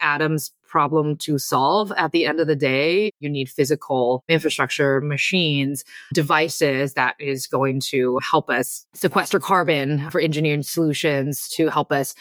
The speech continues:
get off our dependency on fossil fuels. And so there's just a lot of different types of physical things that need to be designed, cut, built, maintained.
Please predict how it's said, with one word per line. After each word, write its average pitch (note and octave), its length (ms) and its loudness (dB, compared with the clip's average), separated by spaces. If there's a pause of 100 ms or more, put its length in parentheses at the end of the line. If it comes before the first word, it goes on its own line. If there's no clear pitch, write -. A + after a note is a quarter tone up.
(300)
get - 120 2
off D#3+ 160 0
our E3+ 80 2
dependency D#3 520 0
on C#3 140 0
fossil C#3+ 260 -2
fuels. C#3 400 0
And C#3 100 -4
so C3 320 0 (120)
there's D3 180 0
just - 260 -8
a - 80 0
lot C#3+ 400 2
of C#3 240 0 (120)
different C#3+ 480 -2
types - 360 -4
of - 120 -16
physical C#3 440 -2
things D3 420 0
that C#3 140 0
need C3+ 320 0 (300)
to - 100 -2
be D3+ 380 0 (220)
designed, F#3+ 520 2 (200)
cut, - 400 -2 (180)
built, E3 400 0 (220)
maintained. E3 580 0